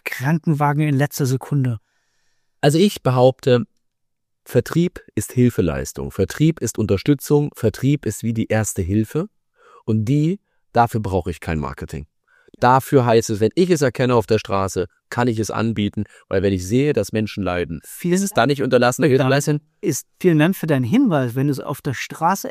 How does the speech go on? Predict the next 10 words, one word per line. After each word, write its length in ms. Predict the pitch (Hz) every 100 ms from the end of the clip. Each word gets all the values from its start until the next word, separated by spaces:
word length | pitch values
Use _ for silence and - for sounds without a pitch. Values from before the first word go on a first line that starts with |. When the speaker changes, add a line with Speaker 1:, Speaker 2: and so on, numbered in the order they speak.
| -
Speaker 1:
erkennst, 720 | 143 - - 247 226 - -
hast 180 | 113 -
du 80 | 110
gesagt. 360 | 110 110 110 -
Speaker 2:
Das 140 | 165 -
Problem 640 | - 226 302 302 226 196
des 160 | 143
Speaker 1:
Wird 140 | 180 214
Speaker 2:
Kunden, 140 | 247 254
Speaker 1:
es 220 | 202